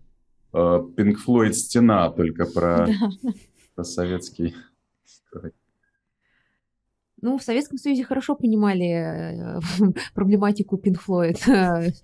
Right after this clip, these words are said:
Speaker 3: в этой песне. Я думаю, может быть, даже чуть лучше, чем сами Pink Floyd. А вообще, давайте поговорим немножко о постсоветском в культуре современной. Саша уже упомянул, что вроде бы вырастает поколение, которое к постсоветскому уже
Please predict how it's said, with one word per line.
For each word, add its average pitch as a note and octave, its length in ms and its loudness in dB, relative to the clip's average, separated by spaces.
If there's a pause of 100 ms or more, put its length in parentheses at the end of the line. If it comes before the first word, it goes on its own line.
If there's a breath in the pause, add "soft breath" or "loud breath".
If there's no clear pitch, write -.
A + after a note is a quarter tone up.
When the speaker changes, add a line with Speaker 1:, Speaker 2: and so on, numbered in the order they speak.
(260 loud breath)
Speaker 3:
в G3+ 40 2
этой G3 200 2
песне. A#3+ 480 2
Я G3+ 120 2
думаю, A#3+ 240 4
может A3+ 200 2
быть, A3 100 6
даже B3 140 2
чуть A#3+ 180 2
лучше, B3+ 220 2
чем A3+ 140 2
сами G#3+ 200 2
Pink G#3 280 0
Floyd. F#3+ 260 0 (340 loud breath)
А - 60 -2
вообще, - 200 -2
давайте E4 280 0
поговорим D4+ 380 2
немножко C4 380 2
о G#3+ 120 -2
постсоветском B3+ 720 0
в G#3 80 -12
культуре G4 360 0
современной. A3+ 560 0
Саша A#3+ 300 -4
уже A3+ 160 2
упомянул, A3+ 480 0
что F#3+ 340 -6 (380 loud breath)
вроде A#3+ 300 4
бы G#3 260 4 (520 loud breath)
вырастает E4 640 4
поколение, C4 580 6
которое A3 360 2
к G#3 100 -6
постсоветскому A3 960 4
уже F#3+ 540 2